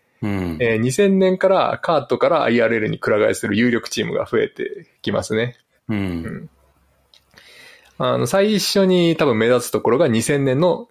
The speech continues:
Speaker 2: チップガナッシュ。
Speaker 1: ほう、はいはい。
Speaker 2: のペンスキーと並ぶ強豪ですね。
Speaker 1: うん、
Speaker 2: あの、
Speaker 1: うん。
Speaker 2: スコット・ディクソン、五回チャンピオン取ってるス、スコット・ディクソンがずーっと、あのー、乗ってるチームですけど、
Speaker 1: うん。
Speaker 2: ここが、えーっと、カートに、カートの方にフル参戦してるんですけど、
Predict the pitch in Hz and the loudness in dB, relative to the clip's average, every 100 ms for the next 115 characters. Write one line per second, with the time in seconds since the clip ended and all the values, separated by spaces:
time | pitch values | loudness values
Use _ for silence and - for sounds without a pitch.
0 | _ - - 107 104 98 - - _ _ | _ -8 -2 0 0 -2 -4 -6 _ _
1 | _ _ _ _ - - 92 76 101 95 | _ _ _ _ -16 -8 -6 -6 -4 -4
2 | 90 - 78 - 113 - 101 - 107 113 | -4 -8 -10 -6 -4 -2 -2 -2 -4 -2
3 | 101 101 101 107 98 107 117 - 98 117 | -2 0 -2 0 0 0 0 -2 -4 -4
4 | 143 156 98 90 - - - 85 82 - | -2 -2 -2 -4 -4 -4 -4 -4 -4 -8
5 | - - - - 107 110 104 - 110 107 | -16 -18 -10 -6 -4 -2 -2 -2 -2 0
6 | 123 110 110 101 101 - - 107 - - | 0 0 -2 -2 -4 -4 -4 -6 -6 -10
7 | - - 107 113 107 110 107 110 127 139 | -8 -6 -4 -4 -2 -2 -2 -4 -4 2
8 | 139 120 120 131 113 - - _ 117 104 | 4 4 2 -2 -2 -4 -10 _ -4 -2
9 | 107 107 107 107 110 110 113 104 - 104 | 0 0 0 0 0 0 -2 -2 -2 -2
10 | - 123 98 127 - 143 196 - _ 101 | -2 -4 -4 -6 -6 -4 -4 -6 _ -6
11 | 95 80 80 151 190 226 175 113 - 143 | -6 -8 -8 -2 0 2 0 -2 -4 0
12 | 123 117 113 110 - - 117 120 127 - | 2 2 0 -2 -4 -2 -2 -2 -6 -10
13 | - 226 220 185 262 - 285 269 226 220 | -2 0 2 0 0 -2 -2 0 0 2
14 | 208 - 196 202 196 151 127 - 170 131 | 0 0 -2 0 0 0 -2 0 2 0
15 | 107 139 185 - | -2 0 2 0